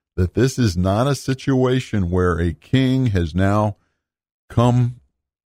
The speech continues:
home, if you will. He's there, he's gonna set up his throne, and he's going to expect his subjects to follow his every word and need and fulfill all of his needs and so forth.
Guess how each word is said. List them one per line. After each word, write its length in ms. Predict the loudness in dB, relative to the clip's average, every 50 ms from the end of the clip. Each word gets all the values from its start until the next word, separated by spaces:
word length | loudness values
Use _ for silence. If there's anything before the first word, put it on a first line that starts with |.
| _ -20 -20 _ _ _ _ _
home, 480 | -4 0 2 2 4 2 2 2 0 0
if 220 | 0 -2 -2 0 0
you 120 | 0 0
will. 480 | 2 2 2 2 2 0 -2 -4 -6 -10 _ _ _ _ _ _ _ _ -6
He's 220 | -4 -4 -4 -4 0
there, 300 | 0 2 2 2 2 0
he's 120 | -2 -2
gonna 200 | -4 -6 -6 -6
set 340 | -10 -8 -2 0 2 2 2
up 140 | 0 0 0
his 240 | -2 -2 -4 -4
throne, 580 | -10 -6 -2 0 0 0 0 0 -2 -2 -4 -6 _ _ _ _ _
and 140 | -14 -8 -2
he's 180 | -2 -2 -2 0
going 220 | 0 0 2 2
to 140 | 0 0 -2
expect 540 | -6 -8 -10 -8 -2 0 0 0 0 -2 -4
his 160 | -4 -4 -4
subjects 580 | -4 -2 0 0 0 0 -4 -6 -6 -6 -10
to 100 | -10 -10
follow 480 | -10 -8 -2 0 0 2 2 0 0 -2
his 300 | 0 -2 -2 -2 0 0
every 440 | 0 0 0 0 0 0 0 -2 -6 _ _ _ _ _ _ _ _ -4
word 600 | 0 2 2 4 4 2 2 0 -2 -4 -6 -8 _ -6
and 300 | -4 -2 -2 0 2 2
need 420 | 2 4 4 2 2 0 0 -2
and 200 | -4 -8 -8 -10
fulfill 480 | -12 _ -8 -8 -6 -2 0 0 2 2
all 320 | 2 2 2 0 0 -2
of 100 | -2 -4
his 220 | -4 -6 -6 -4
needs 340 | -4 -2 -2 0 -2 -2 -2
and 140 | -2 -2 -2
so 180 | -2 -2 -2 -2
forth. 400 | -2 -4 -4 -2 -2 -4 -6